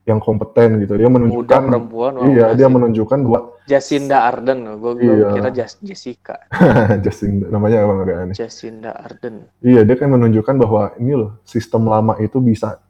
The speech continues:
Speaker 1: kita modifikasi, bisa kita pikirkan ulang gitu. Bahwa pemimpin tuh nggak, nggak mesti orang yang udah tua, orang laki-laki yang udah
Speaker 2: Hmm.
Speaker 1: tua gitu.
Speaker 2: Mm-mm. Ya bukti juga tuh maksudnya.
Speaker 1: Iya.
Speaker 2: Yang boomers pun nggak selamanya bagus gitu, bahkan yang muda pun juga nggak selamanya jelek gitu.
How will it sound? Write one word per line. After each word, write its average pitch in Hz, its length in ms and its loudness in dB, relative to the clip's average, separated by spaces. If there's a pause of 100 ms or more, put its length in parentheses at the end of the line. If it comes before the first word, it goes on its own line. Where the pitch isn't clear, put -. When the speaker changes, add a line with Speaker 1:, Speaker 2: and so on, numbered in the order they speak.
(100)
Speaker 1:
kita - 160 -2
modifikasi, 110 880 -2
bisa 113 320 -2
kita 110 640 -2 (160)
pikirkan 110 480 -2
ulang 113 400 2
gitu. 95 160 -8
Bahwa 110 400 0 (240)
pemimpin 123 320 2
tuh 165 140 0
nggak, 120 100 2
nggak 107 160 2
mesti 107 200 -2 (260)
orang 95 340 -4
yang 98 140 -8
udah 104 240 -4
tua, 117 680 2
orang 98 240 -8
laki-laki 101 540 -6
yang 92 100 -4
udah 98 220 -6
Speaker 2:
Hmm. 127 180 -12
Speaker 1:
tua 104 180 -4 (120)
gitu. 98 340 -10
Speaker 2:
Mm-mm. 123 240 -16 (220)
Ya 156 100 -2
bukti 143 320 -2
juga 143 300 0
tuh 143 160 -8
maksudnya. 135 340 -6
Speaker 1:
Iya. 156 640 4
Speaker 2:
Yang 135 200 -2 (260)
boomers 139 480 0
pun 185 220 2 (580)
nggak 123 180 -4
selamanya 135 460 0
bagus 143 560 2
gitu, 127 260 -4
bahkan 117 320 -6
yang 131 220 -6
muda 139 320 4
pun 175 180 -2
juga 131 380 -4
nggak 107 160 -10
selamanya 117 400 -4
jelek 131 420 0
gitu. 113 180 -8